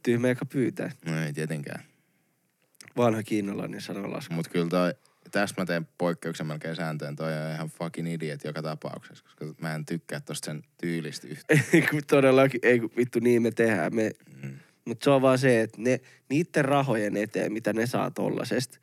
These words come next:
Speaker 2: Jep.
Speaker 1: niin sano mikä vaan maailman juttu, mä oon malvi-, mä oon valmis tekee se.
Speaker 2: Niin, mut kelaa tota esimerkiksi tota tyyliä, millä D J Khaled tekee sen levyt, et,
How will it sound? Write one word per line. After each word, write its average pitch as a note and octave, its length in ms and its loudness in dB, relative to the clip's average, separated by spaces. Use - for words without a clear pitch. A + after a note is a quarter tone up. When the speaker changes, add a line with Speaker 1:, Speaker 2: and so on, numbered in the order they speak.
Speaker 2:
Jep. E2+ 220 0
Speaker 1:
niin A2 360 0
sano C3+ 220 0
mikä C#3+ 260 2
vaan B2+ 180 4
maailman A#2 260 2
juttu, A2+ 220 -4
mä A2+ 60 -2
oon A2+ 80 -2
malvi-, A2+ 360 -4
mä G#2+ 160 -2
oon A2 100 2
valmis G#2 320 -2
tekee G2+ 320 -4
se. - 300 -8
Speaker 2:
Niin, A2 100 2
mut A#2+ 120 0
kelaa E3 280 6
tota C#3+ 340 2
esimerkiksi G#2+ 500 0
tota G#2 180 2
tyyliä, G2+ 280 4
millä F2 180 2
D F2+ 40 -2
J F#2+ 320 0
Khaled F2 340 -2
tekee E2 260 -2
sen D#2 200 -4
levyt, D#2 340 -2
et, D2 200 -8